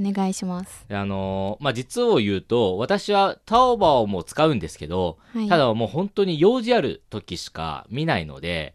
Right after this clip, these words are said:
Speaker 1: はい。
Speaker 2: その、
Speaker 1: そうです。
Speaker 2: 正直言ってその張さんがだいたい生活費の八十パーセントを使うぐらい、そのついついね、何かを、新しいものを探して見ちゃうっていうような、そういう、まあ、習慣はないんですね。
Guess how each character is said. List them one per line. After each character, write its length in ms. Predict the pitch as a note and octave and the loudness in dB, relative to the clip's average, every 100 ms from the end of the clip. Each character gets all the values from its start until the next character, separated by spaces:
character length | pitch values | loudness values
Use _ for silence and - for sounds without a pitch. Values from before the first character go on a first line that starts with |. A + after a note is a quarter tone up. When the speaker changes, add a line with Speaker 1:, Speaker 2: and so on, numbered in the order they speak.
| _ - | _ -20
Speaker 1:
は 360 | - G#3 G3+ | -12 -8 -6
い。 20 | |
Speaker 2:
そ 60 | G3 | -4
の、 260 | G3 F#3+ F#3+ | -4 -4 -6
Speaker 1:
そ 60 | |
う 40 | F#3+ | -4
で 60 | |
す。 40 | G3 | 2
Speaker 2:
正 100 | A3 | 2
直 120 | A3+ | 0
言 100 | F3 | -6
っ 20 | C#3+ | -6
て 80 | G2 | -6
そ 100 | G#2 | -6
の 140 | G2 | -4
張 220 | G#3 A3 | 0 0
さ 200 | G3+ E3 | 2 0
ん 120 | D#3 | 0
が 340 | D#3+ G#3+ F#3 - _ F#2+ | -4 -2 -2 -6 _ -4
だ 120 | C#3+ | 0
い 40 | |
た 80 | E3 | 0
い 40 | |
生 140 | D#3 E3 | 0 0
活 200 | F3+ - | 0 -2
費 120 | D3+ | -6
の 60 | B2+ | -6
八 220 | A2+ C#3+ | -6 -2
十 100 | D3+ | -2
パ 200 | D3+ E3 | 2 2
ー 60 | E3 | 2
セ 120 | F3+ | 0
ン 60 | |
ト 140 | F3 C#3+ | 0 0
を 60 | |
使 240 | A#2 - D#3 | -2 -2 -2
う 100 | D#3 | 0
ぐ 120 | E3 | 0
ら 140 | D3 | 0
い、 100 | F#2 | 0
そ 100 | E2 | -4
の 100 | G#2 F#2+ | -8 -4
つ 120 | F3 | -4
い 80 | D#3 | -2
つ 140 | A2 | -4
い 160 | E2+ G2 | -2 -2
ね、 200 | A2+ E2+ | -4 -2
何 200 | A#2 G#2 | -4 -4
か 140 | F2 | -6
を、 180 | D2+ - | -8 -8
新 220 | G2+ B2 | -6 -6
し 140 | A2+ D3+ | 0 0
い 40 | |
も 100 | A#2 | 0
の 60 | E2+ | -4
を 40 | |
探 240 | - E2+ | -8 -10
し 80 | - | -10
て 100 | F2 | -6
見 140 | F#2+ G#2+ | -4 0
ち 80 | |
ゃ 60 | G2+ | -2
う 40 | |
っ 20 | F2 | -2
て 200 | - A2+ | -4 -2
い 100 | B2+ | 0
う 40 | |
よ 120 | D#3 | 0
う 40 | C#3 | 0
な、 260 | D3+ - _ _ - | -2 -4 _ _ -8
そ 220 | E3 E3+ | -4 0
う 40 | |
い 240 | E3+ E3+ E3+ | 0 0 0
う、 60 | |
ま 80 | D#3 | -2
あ、 40 | |
習 220 | A2 - G3+ | -2 0 2
慣 180 | G3+ | 4
は 140 | F#3+ F3+ | 4 4
な 120 | F3+ | 2
い 60 | C3 | 0
ん 40 | |
で 80 | E2 | -6
す 100 | - | -12
ね。 160 | G2+ | -18